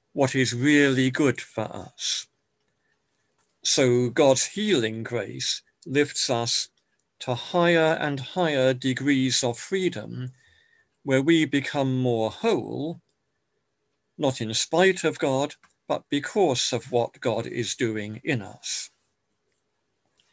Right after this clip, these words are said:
In fact, Saint Paul had called grace a new creation.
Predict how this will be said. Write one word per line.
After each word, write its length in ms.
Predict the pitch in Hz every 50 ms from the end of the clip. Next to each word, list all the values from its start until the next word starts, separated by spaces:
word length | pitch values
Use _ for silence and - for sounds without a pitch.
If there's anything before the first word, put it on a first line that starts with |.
| _ _ _ _ _ _ _ _ _ _ _ _ -
In 120 | 160 156
fact, 260 | 127 - 170 156 -
Saint 320 | - - - 156 160 165 -
Paul 400 | - 240 208 143 117 117 120 113
had 200 | - 135 123 -
called 400 | - - 127 113 110 110 107 -
grace 640 | - 120 127 101 117 139 147 - - - - - -
a 120 | - - 127
new 500 | 120 120 123 131 139 147 143 143 139 135
creation. 1000 | - - - 143 135 131 147 156 147 131 - - - - 92 104 117 120 123